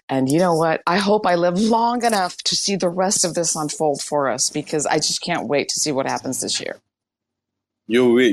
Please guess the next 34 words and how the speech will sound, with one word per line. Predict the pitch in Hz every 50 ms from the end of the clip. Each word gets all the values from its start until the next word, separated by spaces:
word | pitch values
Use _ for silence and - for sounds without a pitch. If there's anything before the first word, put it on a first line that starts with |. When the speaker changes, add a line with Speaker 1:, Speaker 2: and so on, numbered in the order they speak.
| 107 120
Speaker 2:
you | 127 127 117
will | 120 139 139
surely, | 139 - - 131 120 117 113 110 113 117 113
Sandy. | - - 101 98 101 98 101 101
You, | - 98 104 107 98
you, | 104 104 104
you | 101 107 113
are | 110 107 107
such | - - 110 104 - -
a | 120
great, | 107 92 90 90 98 101 104 104 110 110 113 92 - - - _
positive | - 101 98 98 98 98 - 104 - -
person | 107 101 - - - 101
I've | 98 98 98 -
seen | - - - 101 101 104 95 95
during | 98 98 95 92 95
Cosmos. | - 101 95 95 - - - 101 98 98 98 98 101 101 - -
You're, | 98 92 - -
you're, | 87 92 95 92 92
you're, | 98 107 117 120 110 92
you're | 107 123 131 127 -
full | - - - 113 107
of | 110 107 110 -
energy. | 104 95 104 104 101 98 98 98 101 107 107 110 113 - - - - - - - _ _ _ _
You're | 110 107 104
so | - - - - 127 123
positive. | 123 - 101 101 101 98 98 - 107 104 98 90 - _
You, | - 98 104 107 107
you, | 107 107 113 120 120 117 113
you | 117 127 127
have | 127 127 131 143 139 -
certain | - 135 110 98 120 110 107
kind | - - 104 101 104
of, | 104 101